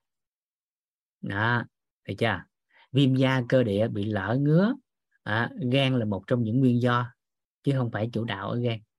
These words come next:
Gan là một trong những nguyên do. À, nên quá trình điều trị viêm da cơ địa, ngứa này kia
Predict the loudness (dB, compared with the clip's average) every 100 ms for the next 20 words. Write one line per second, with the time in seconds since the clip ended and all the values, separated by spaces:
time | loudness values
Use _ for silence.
0 | _ _ _ _ _ -2 0 2 0 -2
1 | -4 -4 -2 0 2 2 0 -4 -8 _
2 | _ _ _ _ _ _ _ -6 -4 -6
3 | _ -2 2 4 2 2 0 0 -2 -2
4 | 0 2 4 4 2 0 -2 -2 -2 -2
5 | 0 4 4 4 0 0 0